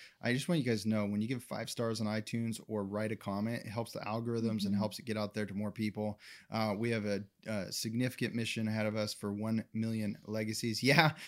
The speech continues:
Speaker 1: we've had over a million downloads, but, uh, uh, it's, it's not a million people. I mean, it's, it's
Speaker 2: Mm-hmm.
Speaker 1: a lot of people, and it's amazing what
Speaker 2: Mm-hmm.
Speaker 1: God's doing. But this year, uh, by the way, our, our goal is to have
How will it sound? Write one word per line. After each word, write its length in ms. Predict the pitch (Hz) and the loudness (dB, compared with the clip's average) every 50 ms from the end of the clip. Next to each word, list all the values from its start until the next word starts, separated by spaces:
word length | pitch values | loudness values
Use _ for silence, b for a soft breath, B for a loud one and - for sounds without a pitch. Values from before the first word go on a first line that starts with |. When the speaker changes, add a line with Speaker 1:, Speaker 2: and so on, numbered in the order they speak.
| B B | B B
Speaker 1:
we've 160 | 135 131 123 | 2 2 6
had 180 | 131 131 131 131 | 8 8 8 8
over 200 | 127 123 123 120 | 8 6 6 6
a 20 | 117 | 6
million 300 | 123 123 120 113 110 107 | 6 6 6 4 4 4
downloads, 640 | 113 117 135 156 160 143 123 110 107 107 104 - - | 6 6 8 10 10 10 8 6 4 4 0 0 0
but, 220 | 120 110 104 B B B B B B - | 0 0 0 B B B B B B -2
uh, 160 | 113 117 110 - - | 0 2 2 2 0
uh, 100 | 113 113 107 98 - | -2 -4 -4 -4 -2
it's, 300 | 120 117 107 - - - - | -2 -2 -2 -2 -6 -6 -6
it's 220 | 113 104 - - | -6 -6 -2 -2
not 200 | 117 120 120 117 | 0 0 2 2
a 40 | 113 | 4
million 260 | 110 107 107 101 98 | 2 2 2 0 -2
people. 340 | - 110 101 - - 92 95 | -2 -4 -4 -4 -4 -4 -4
I 120 | 95 92 | -4 -2
mean, 180 | 98 101 98 101 | -4 -4 -4 -4
it's, 200 | 101 98 208 196 | -4 -2 -2 -2
it's 200 | 175 - 95 95 | 0 0 0 0
Speaker 2:
Mm-hmm. 40 | 104 | 0
Speaker 1:
a 20 | 98 110 | 0 4
lot 160 | 127 160 175 | 4 4 4
of 60 | - | 4
people, 360 | 123 107 98 - 110 127 135 - | 2 0 0 -2 -4 -6 -4 -4
and 140 | 110 113 110 | -4 -4 -2
it's 140 | 110 104 - | -2 -2 -2
amazing 440 | 110 107 113 131 135 120 104 107 107 | 0 2 2 2 2 2 2 0 2
what 100 | 104 101 | 0 0
Speaker 2:
Mm-hmm. 100 | 87 113 | 0 0
Speaker 1:
God's 200 | 110 107 104 - | 0 -2 -2 -4
doing. 360 | - 117 117 117 107 101 92 B B B B B B _ | -4 -2 -2 0 -2 -2 -4 B B B B B B _
But 200 | 113 110 101 107 | -4 -4 -2 4
this 260 | 123 143 151 151 - | 4 4 6 6 4
year, 380 | 143 131 120 117 113 107 101 b b b b b | 4 4 4 4 4 2 0 b b b b b
uh, 200 | - 117 110 107 | -4 -2 0 0
by 160 | 101 98 117 117 | 0 0 0 2
the 80 | 113 | 2
way, 320 | 113 110 107 107 101 - - - 113 | 2 2 2 0 -2 -4 -8 -8 -6
our, 120 | 110 107 - | -4 -4 -4
our 140 | - 110 107 | -4 -4 -4
goal 260 | 113 120 117 113 113 | -2 -2 0 0 0
is 100 | 107 - - | -2 -4 -4
to 80 | 123 | -4
have 240 | 113 110 110 104 101 | -4 -2 -2 -4 -4